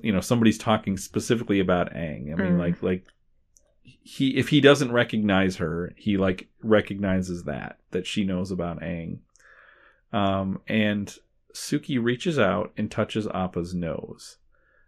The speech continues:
Speaker 1: Uh, and, and Appa lies down for her. Um, and, you know, you, it's clear that, that he's gonna let her help now, right?
Speaker 2: Mm-hmm.
Speaker 1: And there's, this show has something about, like, people putting their hand on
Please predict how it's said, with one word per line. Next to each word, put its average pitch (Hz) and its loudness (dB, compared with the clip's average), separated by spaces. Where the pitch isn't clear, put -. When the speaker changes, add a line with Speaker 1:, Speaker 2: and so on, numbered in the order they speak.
Speaker 1:
Uh, 87 -2
and, 95 -2
and 92 -2
Appa 95 -2
lies 101 2
down 101 -2
for 98 -6
her. 90 -4
Um, 95 -2
and, 95 0
you 107 0
know, 92 0
you, 117 0
it's - -8
clear 123 6
that, 98 4
that 113 6
he's 131 0
gonna 101 4
let 95 2
her 90 -2
help 76 -10
now, 60 -12
right? 95 0
Speaker 2:
Mm-hmm. - 2
Speaker 1:
And 131 4
there's, 143 6
this 214 6
show 254 6
has 180 6
something 135 2
about, 107 4
like, 92 0
people 113 -2
putting 104 -2
their 85 0
hand 98 -2
on 92 -2